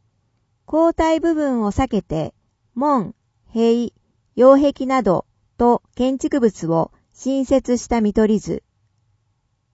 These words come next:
交代部分に門、塀、擁壁などがある場合は、建築行為時に撤去が必要です。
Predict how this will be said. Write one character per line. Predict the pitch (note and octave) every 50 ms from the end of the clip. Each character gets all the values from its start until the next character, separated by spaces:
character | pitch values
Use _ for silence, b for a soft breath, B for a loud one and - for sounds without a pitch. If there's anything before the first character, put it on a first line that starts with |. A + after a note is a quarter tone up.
| _ _ _ _ _ _ _ _ _ _ _ _ _ _ _ _ _ _ -
交 | - D4+ E4+ F4 F4 -
代 | E4+ E4+ E4 E4
部 | E4+ E4+ D#4+
分 | D4+ C#4 A#3+ G#3+ G3 F#3 E3+
に | E3+ E3 - - _ _ _ _ _ _ _
門、 | A3+ B3+ C#4+ C4 F#3 - - - _ _ _ _ -
塀、 | - G#3+ A3+ A3+ A3+ G#3 - _ _ _ _ _ _ -
擁 | G#3+ B3 C#4 D4+
壁 | D#4 E4 D#4+ - D#4+ D4+
な | E4 E4
ど | - C#4 A#3
が | G3+ F#3+ - -
あ | B3
る | B3 G#3 F3
場 | D#3 F3 E3+ E3+ F3
合 | F3 E3+ E3+
は、 | E3+ F3 F3 E3+ - _ _ _ _ _ _ _ -
建 | B3 C#4 D#4 D#4+ D4+
築 | - - - D4 C#4+
行 | - - C#4 C#4 C#4 C#4
為 | C#4 C4 A3+
時 | - F#3 D3+
に | D3+ D#3 - - - _ _ _
撤 | - D#4 D#4+ -
去 | - B3 A3
が | F3+ F3+ F3
必 | - - - F3 F3+
要 | F#3+ F3+ F3+ F3
で | E3+ E3+ F3
す。 | E3+ - - - _